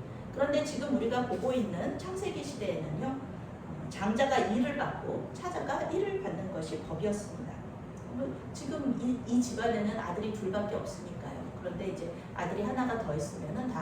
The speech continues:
하나, 하나, 하나씩 받고, 어, 그 한 몫을, 이 장자는 한, 한 몫을 더 받는 것,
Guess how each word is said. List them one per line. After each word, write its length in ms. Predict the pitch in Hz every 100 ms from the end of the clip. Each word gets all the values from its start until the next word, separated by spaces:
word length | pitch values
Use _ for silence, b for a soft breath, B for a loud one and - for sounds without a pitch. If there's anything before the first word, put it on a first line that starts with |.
| -
하나, 240 | 254 254
하나, 160 | 247 214
하나씩 440 | 202 - - - -
받고, 280 | - - 269
어, 540 | - - - - - -
그 300 | - 339 -
한 220 | - 339
몫을, 580 | - - - - - 175 - - - 160
이 80 |
장자는 560 | 151 170 170 156 202 247
한, 280 | 254 320 311 - -
한 260 | 320 285 247
몫을 360 | 196 - 254
더 160 | 226 233
받는 380 | - 165 160 151
것, 240 | - -